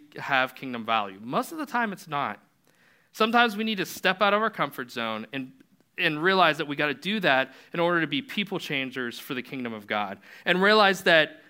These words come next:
it's not gonna always be comfortable, and not to listen to culture all the time that this is what you deserve, and when you start doing this and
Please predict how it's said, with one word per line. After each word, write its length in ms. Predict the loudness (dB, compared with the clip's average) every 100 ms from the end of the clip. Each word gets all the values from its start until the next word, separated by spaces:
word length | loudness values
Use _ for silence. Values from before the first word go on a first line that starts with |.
| _ _ _ -2
it's 260 | -2 -2
not 380 | 0 4 4 2
gonna 200 | -2 -2 2
always 480 | 4 4 0 -4
be 280 | -4 -4 -4
comfortable, 680 | -6 -8 -8 -8 -10 -8 -4
and 120 | 0
not 220 | 2 2
to 140 | 0 -2
listen 400 | -2 -4 -8 -10
to 60 | -12
culture 720 | -6 -6 -4 -4 -2 -4 -10 -20 -10 2
all 200 | 4 4
the 100 | 0
time 520 | -2 0 0 0 0
that 320 | 0 0 -2 _ _ _ _ _ _ -12
this 320 | -2 -2 -2
is 240 | -6 -6
what 160 | -6 -8
you 100 | -8
deserve, 600 | -10 -4 0 2 2 0
and 200 | -2 -2
when 140 | -4
you 80 | -4
start 340 | -4 -2 -2 -2
doing 360 | -4 -4 -4
this 260 | -4 -6 -8
and 240 | -10 -10